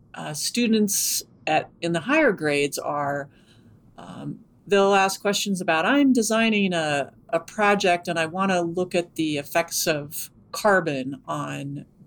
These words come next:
diatoms. Do you think this would work?" Or, "What do you think of my lab setup?"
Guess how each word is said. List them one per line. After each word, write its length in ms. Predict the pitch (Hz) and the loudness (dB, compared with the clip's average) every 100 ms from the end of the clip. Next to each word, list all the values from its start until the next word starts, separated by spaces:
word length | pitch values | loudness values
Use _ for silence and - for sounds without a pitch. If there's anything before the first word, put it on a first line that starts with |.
| _ - | _ 0
diatoms. 640 | 165 165 165 135 127 - | 2 2 -2 -10 -12 -6
Do 100 | 208 | -2
you 60 | |
think 200 | 202 262 | 2 2
this 200 | 277 - | 2 -2
would 140 | 190 156 | -4 -4
work?" 360 | 156 196 247 | -4 -4 -4
Or, 300 | - 202 143 - - _ | -2 0 0 -4 -16 _
"What 180 | 160 208 | 0 4
do 80 | 269 | 4
you 80 | 262 | 4
think 220 | 262 262 | 2 0
of 120 | 214 | -2
my 220 | 180 170 | -4 -4
lab 400 | 160 160 190 175 | -2 -2 2 0
setup?" 460 | - - - 135 - | 2 0 0 -2 -6